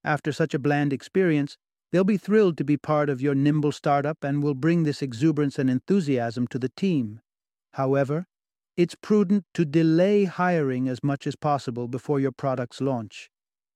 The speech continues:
Integrating too many new people into your company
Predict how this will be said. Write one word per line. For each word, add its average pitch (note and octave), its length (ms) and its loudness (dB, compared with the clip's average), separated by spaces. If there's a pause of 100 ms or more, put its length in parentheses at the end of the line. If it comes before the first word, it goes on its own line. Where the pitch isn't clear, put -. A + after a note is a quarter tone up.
(140)
Integrating E3 760 2
too G3 180 0
many E3+ 260 2
new E3 180 2
people D#3 400 -2
into C#3 200 -2
your C3+ 140 0
company C#3 480 -2